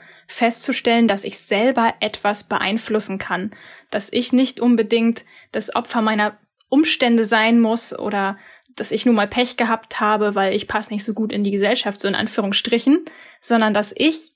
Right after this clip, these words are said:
etwas bewegen kann. Ich habe das in der Hand, wie andere mich wahrnehmen. Ich kann das Bild formen, das andere von mir haben sollen.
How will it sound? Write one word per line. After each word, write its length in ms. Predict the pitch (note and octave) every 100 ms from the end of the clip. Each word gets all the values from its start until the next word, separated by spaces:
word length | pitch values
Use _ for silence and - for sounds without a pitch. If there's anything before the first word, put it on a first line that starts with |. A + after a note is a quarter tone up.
| _
etwas 460 | B3 - B3+ B3
bewegen 500 | - A#3 G#3 C4 B3+
kann. 280 | G3+ - E3+
Ich 240 | - A#3+ -
habe 140 | B3
das 180 | - A3+
in 120 | G#3
der 180 | F#3+ F#3
Hand, 320 | G3 A#3+ A#3+
wie 100 | A3
andere 240 | G#3+ A3+ A3
mich 300 | G#3+ - A3
wahrnehmen. 480 | G#3+ A3+ A3+ A3+ A#3 - -
Ich 220 | A#3 -
kann 220 | - A3+
das 180 | G#3 G3+
Bild 340 | - A3+ A#3+ A#3+
formen, 460 | - A3+ G#3+ A3+
das 140 | G#3+ -
andere 260 | G3 G#3
von 220 | - G#3+
mir 200 | G#3 F#3+
haben 280 | G3+ G3+ G#3
sollen. 320 | G3+ G3 G3